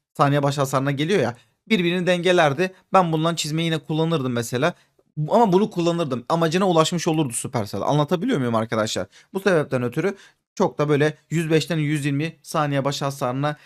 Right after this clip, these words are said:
gelmesi çok da beni bir tatmin etmedi arkadaşlar. Yani buna cevher harcamak için ekstra bir çaba sarf etmeyeceğim maalesef. Bu gibi, e, şeyler var. Şimdi bunların eski ve yeni hallerini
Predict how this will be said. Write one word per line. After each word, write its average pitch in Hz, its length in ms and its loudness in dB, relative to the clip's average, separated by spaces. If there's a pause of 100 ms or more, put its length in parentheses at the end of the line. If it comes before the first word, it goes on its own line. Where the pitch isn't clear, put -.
(160)
gelmesi 139 360 -2
çok 156 200 -4
da 127 80 -4
beni 131 160 -2
bir 135 80 -8
tatmin 151 420 -2
etmedi 131 360 -2
arkadaşlar. 113 460 -2
Yani 127 220 -2
buna 151 220 0
cevher 160 280 2
harcamak 151 440 2
için - 160 -4
ekstra 151 360 -2
bir 180 140 2 (240)
çaba 160 220 2
sarf 135 300 -2
etmeyeceğim 117 420 -4
maalesef. 113 440 -2 (280)
Bu 175 100 2
gibi, 147 280 -2 (240)
e, 123 180 0
şeyler 156 280 2
var. 214 180 2 (160)
Şimdi 175 220 -2
bunların 175 300 2
eski 151 300 -2
ve 185 60 4
yeni 156 240 0
hallerini 160 580 -2